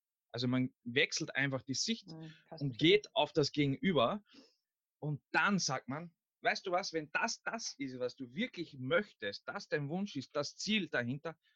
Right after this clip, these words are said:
Speaker 1: dann wären wir vielleicht der richtige Partner für dich. Dann sieht's
Speaker 2: Mhm.
Speaker 1: natürlich ganz anders aus, weil man greift
Speaker 2: Mhm.
Speaker 1: direkt in die Wunde rein. Das hört sich immer so hart an, aber es ist so.
Speaker 2: Leute
Speaker 1: Und wie
Speaker 2: kaufen aus einem Problem
Speaker 1: Ja,
Speaker 2: raus.
Speaker 1: genau. Und damit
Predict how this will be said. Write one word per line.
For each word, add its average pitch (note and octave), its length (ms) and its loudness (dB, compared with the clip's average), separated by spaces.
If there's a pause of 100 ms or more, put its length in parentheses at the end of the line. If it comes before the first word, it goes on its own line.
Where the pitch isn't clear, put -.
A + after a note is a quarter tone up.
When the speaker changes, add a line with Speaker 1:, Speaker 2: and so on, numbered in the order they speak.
(300)
Speaker 1:
dann D#3+ 260 0
wären C#3 260 2
wir F3 140 4
vielleicht - 320 -8
der C3 80 -10
richtige E3 300 -12
Partner F#3 320 -12
für - 120 -20
dich. - 280 -20 (580)
Dann D#3+ 200 0
sieht's F#3+ 180 4
Speaker 2:
Mhm. - 20 -6
Speaker 1:
natürlich E3 280 -2
ganz D3+ 220 0
anders G#2+ 300 -6
aus, - 280 -20
weil B2+ 140 -4
man C#3 200 -2
greift D#3 380 2
Speaker 2:
Mhm. D3 100 -14 (720)
Speaker 1:
direkt F3 400 4
in D3+ 100 2
die A#2+ 120 0
Wunde C#3 260 0
rein. D#3 300 -2 (720)
Das G#2+ 120 -8
hört D3+ 160 2
sich C3+ 100 -4
immer C#3 140 -4
so A#2+ 160 -8
hart A#2 280 -6
an, D3 160 -4
aber A#2 160 -2
es C#3 100 -4
ist - 220 -6
so. C#3+ 220 -2 (680)
Speaker 2:
Leute C#4+ 380 8
Speaker 1:
Und G#4+ 100 2
wie G#4 140 10
Speaker 2:
kaufen A4+ 320 -4
aus F#4 240 2
einem G4 240 4
Problem G#4+ 380 8
Speaker 1:
Ja, - 20 6
Speaker 2:
raus. G#3 340 8 (280)
Speaker 1:
genau. F#3+ 440 6 (180)
Und D#3 420 2 (220)
damit G#3 500 2